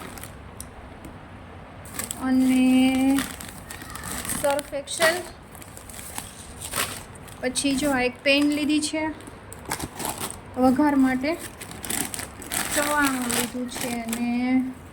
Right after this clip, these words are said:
અને બીજું એક આ પેન્ટ લીધું છે મેં, કે આ પેન્ટ છે ને, આપણે ટી-શર્ટ ને એની નીચે બહાર પહેરવું હોય ને, તો બી ચાલે, કાપડ બહુ મસ્ત છે.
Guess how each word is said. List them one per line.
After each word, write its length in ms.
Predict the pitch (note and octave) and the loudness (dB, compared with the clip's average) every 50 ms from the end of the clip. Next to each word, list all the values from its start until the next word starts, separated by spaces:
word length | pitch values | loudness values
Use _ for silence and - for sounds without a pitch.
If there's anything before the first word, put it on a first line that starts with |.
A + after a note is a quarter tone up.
| - - - - - - - - - - - - - - - - - - - - - - - - - - - - - - - - - - - - - - - - - - - - - - - - C4+ B3+ - - - - - - D#4 C4+ | -18 -18 -18 -18 -18 -16 -16 -16 -16 -14 -14 -12 -12 -12 -12 -14 -14 -14 -14 -14 -14 -14 -12 -12 -12 -12 -12 -14 -14 -14 -14 -12 -12 -10 -12 -12 -12 -16 -16 -16 -16 -16 -16 -14 -14 -14 -12 -10 -10 -8 -10 -10 -14 -14 -12 -10 -4 -2
અને 220 | C4+ C4 C#4 C4+ | 0 0 2 2
બીજું 340 | C4+ C4+ E4 D#4 D4 D#4+ E4+ | 2 2 4 4 4 6 6
એક 160 | D#4 C#4+ C#4+ - - - | 6 6 4 2 2 4
આ 140 | C#4 C#4+ C#4 - | 4 4 4 4
પેન્ટ 380 | C#4 C4 B3+ B3 A#3+ B3 A#3 | 4 6 6 4 2 0 -2
લીધું 280 | A#3+ B3 A3+ A#3 B3+ B3+ | -4 -4 -4 -4 -4 -4
છે 160 | - - C4 | -2 0 2
મેં, 240 | B3+ B3+ C4+ D#4 G4 F#4+ - - - - - - - - - - - - - - - - - - - - - - | 4 4 4 2 0 -4 -8 -12 -16 -18 -18 -18 -16 -16 -16 -16 -16 -16 -16 -14 -14 -14 -14 -14 -14 -12 -2 4
કે 240 | C4 B3 B3 B3 - | 6 6 6 6 6
આ 160 | - C4 C4+ | 6 6 6
પેન્ટ 400 | C4+ - C#4+ D4 D4+ D4 D4+ C#4+ | 8 8 6 8 6 4 2 0
છે 140 | - F#4 F4+ | 2 2 4
ને, 120 | D#4+ C#4 | 6 6
આપણે 460 | B3+ B3+ B3 B3 A#3+ A#3+ A#3 A#3 A#3 | 4 4 4 4 4 6 6 4 4
ટી-શર્ટ 460 | A3+ - C#4+ D4+ D4+ D4+ D#4 C4+ B3+ B3+ | 2 0 0 0 2 4 6 6 6 6
ને 100 | B3 B3 | 4 4
એની 100 | B3+ B3 | 4 4
નીચે 240 | B3 B3+ B3 B3+ | 4 4 4 4
બહાર 240 | A#3 A#3+ B3+ B3+ B3+ | 6 6 8 6 6
પહેરવું 260 | B3+ C4 C#4 D4 C#4+ | 6 6 6 6 6
હોય 100 | C4 A3+ | 6 4
ને, 60 | A3 A3 | 4 6
તો 160 | A#3 A#3+ A#3+ | 6 6 6
બી 140 | A#3 A#3+ A3+ | 6 4 2
ચાલે, 400 | A3+ - A3+ G#3+ G#3+ A3+ B3+ E4 | 2 2 4 4 6 4 4 2
કાપડ 540 | E4 - - - - - B3+ B3+ - C4 | 0 -2 -10 -10 -6 -4 0 2 2 4
બહુ 160 | C4 B3 C4 B3 | 6 6 6 6
મસ્ત 460 | A#3+ A3+ A#3 B3+ - - - A#3 G#3 | 4 4 2 2 0 -2 -6 -6 -6
છે. 240 | - - - A#3+ | -6 -6 -4 -4